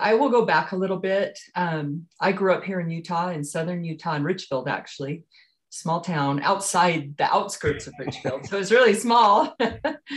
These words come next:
And I am the oldest of seven children. Um,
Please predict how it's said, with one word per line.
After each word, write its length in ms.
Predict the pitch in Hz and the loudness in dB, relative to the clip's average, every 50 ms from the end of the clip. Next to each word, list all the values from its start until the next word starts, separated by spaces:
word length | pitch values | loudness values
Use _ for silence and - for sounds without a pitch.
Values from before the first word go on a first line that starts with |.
| 269 - - - - - _ _ | -10 -10 -14 -18 -20 -20 _ _
And 160 | - 185 202 202 | -8 -6 -4 -4
I 180 | 156 180 208 | -2 -2 -2
am 320 | 208 214 214 208 202 196 190 | -2 -2 -4 -4 -4 -6 -6
the 80 | 190 | -6
oldest 460 | - - 208 453 370 339 - - - | -6 -4 -4 -4 -4 -6 -10 -10 -14
of 80 | 240 214 | -14 -14
seven 340 | - - 208 180 175 180 180 | -8 -8 -6 -6 -6 -8 -8
children. 600 | 175 - 160 139 139 143 147 151 175 226 247 - _ _ - | -6 -4 -4 -4 -4 -4 -4 -4 -4 -6 -8 -10 _ _ -10
Um, 540 | - 165 165 156 151 147 143 139 135 147 156 | -6 -4 -4 -4 -4 -4 -6 -6 -8 -10 -12